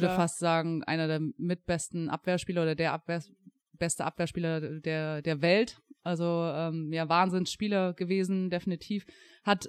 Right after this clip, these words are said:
zweitausendzehn, ich hab extra nochmal nachgeschaut, in Marseille, ähm, die erste Medaille für Polen ever gewonnen. Ähm, hat etliche Podiumsplätze, äh, alles durch, äh, seit sehr vielen Jahren auf sehr hohem Niveau. Und, ähm, ja, ist, äh, super spannend, äh,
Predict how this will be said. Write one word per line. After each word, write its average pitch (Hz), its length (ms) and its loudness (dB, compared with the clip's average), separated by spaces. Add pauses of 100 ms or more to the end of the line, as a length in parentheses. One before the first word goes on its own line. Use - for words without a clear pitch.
zweitausendzehn, 240 760 2
ich 185 100 0
hab 190 100 -4
extra 185 220 -4
nochmal 180 160 0
nachgeschaut, 175 460 -4
in 180 100 -4
Marseille, 185 540 -2
ähm, 175 280 -2
die 180 140 -2
erste 214 520 2
Medaille 202 680 0
für 185 380 -6
Polen 208 420 -4
ever 180 300 -4
gewonnen. 156 420 -4 (500)
Ähm, 170 380 0
hat 175 240 -2 (160)
etliche 180 720 0
Podiumsplätze, 180 840 -2
äh, 175 480 -2 (300)
alles 175 260 -2
durch, 175 520 0
äh, 165 420 -4
seit 165 240 -4
sehr 175 160 -2
vielen 175 320 -6
Jahren 165 320 -4
auf - 80 -8
sehr 170 220 -2
hohem 175 180 -2
Niveau. 170 440 -2 (420)
Und, 165 560 -4
ähm, 160 420 -4
ja, 190 160 4
ist, - 180 0
äh, 170 120 -2
super 202 320 0
spannend, 196 560 -4
äh, 170 420 -6